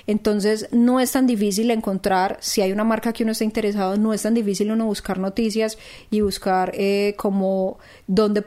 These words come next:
dónde fabrica productos esta marca, condiciones de trabajo de esta marca, y lo que ha sucedido es que muchas muchas marcas, eh, notando que sí hay unos consumidores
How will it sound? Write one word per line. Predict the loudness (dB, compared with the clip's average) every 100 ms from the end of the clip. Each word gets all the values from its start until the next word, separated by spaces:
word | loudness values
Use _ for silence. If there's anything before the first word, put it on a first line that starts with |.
| -2
dónde | 0 2 0
fabrica | 0 0 0 -2 -4
productos | 0 0 -2 -4
esta | -2 -2
marca, | 0 0 -2 -4 -2
condiciones | 0 0 0 -2 -2
de | 0
trabajo | 0 2 2 -2
de |
esta | 0 0
marca, | 0 -2 -4 -6 -14 -14 0
y | 2
lo | 2
que | 2
ha | 2
sucedido | 2 2 2 4 4 4 2
es | -2 0
que | 2
muchas | 2 2 -2 -4 -12 0
muchas | 2 4 4 2 4
marcas, | 2 2 0 -2 -2 -16 -20 -14 -2
eh, | 0 2 0
notando | 2 2 0 0
que | 0
sí | 2
hay | 2
unos | 2 0
consumidores | 0 2 2 0 0 0 0 -4